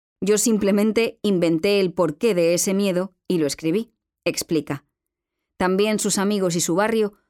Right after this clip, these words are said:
forman parte de las narraciones. Croce ha publicado en revistas y sitios web, además de participar en una antología con varios autores argentinos. Su sitio, seiscientos sesenta y seis Cuentos de Terror, se ha hecho muy popular.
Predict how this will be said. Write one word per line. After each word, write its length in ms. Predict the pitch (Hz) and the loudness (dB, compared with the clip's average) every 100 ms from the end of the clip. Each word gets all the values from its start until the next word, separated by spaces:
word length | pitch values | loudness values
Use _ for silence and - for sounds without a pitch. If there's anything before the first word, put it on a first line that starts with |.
| _ | _
forman 500 | - 269 285 254 208 | -2 2 2 2 2
parte 280 | 202 202 190 | 0 0 0
de 120 | 180 | 2
las 140 | 175 | 0
narraciones. 840 | 185 170 170 - 170 147 143 - - _ _ _ _ _ _ _ _ - | 0 0 -2 -2 0 0 0 -6 -10 _ _ _ _ _ _ _ _ -2
Croce 500 | 220 220 - 277 - _ - | 0 0 0 -2 -6 _ -4
ha 100 | 190 | -2
publicado 580 | 208 214 185 202 208 208 | 0 0 2 0 2 2
en 140 | 170 | 2
revistas 640 | 151 151 220 - 240 240 208 | 0 0 -2 -2 -2 0 -2
y 40 | |
sitios 380 | - 175 175 160 | -2 -2 -2 0
web, 320 | 202 190 185 _ _ _ | 0 0 -4 _ _ _
además 400 | 185 190 226 233 | -2 0 0 0
de 100 | 240 | 0
participar 680 | 190 175 170 165 - 190 - | -2 -4 -4 -4 -2 -2 -2
en 160 | - 190 | -2 0
una 280 | 247 233 185 | 0 0 2
antología 680 | 165 165 151 - 196 196 | 2 0 -2 -2 -2 -2
con 180 | 185 180 | 0 0
varios 300 | 226 254 220 | 0 -2 -2
autores 420 | 151 147 170 151 | -2 -2 -2 0
argentinos. 800 | 160 - 160 160 160 139 - - _ _ | -2 -2 0 2 0 -2 -6 -16 _ _
Su 180 | - 190 | -4 -2
sitio, 480 | - 220 170 170 220 _ _ | 0 0 0 -2 -4 _ _
seiscientos 580 | - 196 - 294 294 262 | -2 0 2 2 2 0
sesenta 360 | 196 175 160 | -2 0 0
y 80 | 151 | -2
seis 320 | 147 196 160 | 0 -2 -2
Cuentos 360 | - 214 185 147 | 0 -2 -2 -2
de 100 | 190 | -2
Terror, 380 | 156 147 180 175 _ _ _ | -2 -2 -4 -6 _ _ _
se 160 | - 302 | -2 0
ha 60 | |
hecho 200 | 277 - | 0 0
muy 200 | 226 196 | 0 0
popular. 500 | 175 160 175 160 135 | 0 0 0 0 -4